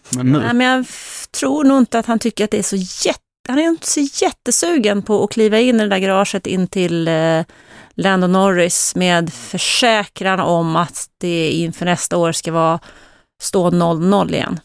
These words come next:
Speaker 2: För det kommer inte att stå noll noll. Den
Speaker 1: Mm.
Speaker 2: kan nog vara rätt tuff och då kan det där vara en utväg, tänker jag.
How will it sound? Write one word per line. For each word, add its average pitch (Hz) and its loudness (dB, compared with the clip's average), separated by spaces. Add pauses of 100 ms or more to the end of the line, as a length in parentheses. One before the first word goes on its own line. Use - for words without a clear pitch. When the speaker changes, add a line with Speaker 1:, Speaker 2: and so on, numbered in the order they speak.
Speaker 2:
För - -14
det 170 -6
kommer 190 -2
inte - -8
att - -10
stå - -10
noll - -6
noll. 175 -8 (460)
Den 180 -4
Speaker 1:
Mm. 170 -2
Speaker 2:
kan 190 -2
nog 175 -4
vara 170 0
rätt - -8
tuff - -8
och - -18
då 262 -6
kan 359 -8
det 311 -2
där 160 0
vara - -4
en 170 -4
utväg, - -10
tänker - -8
jag. - -14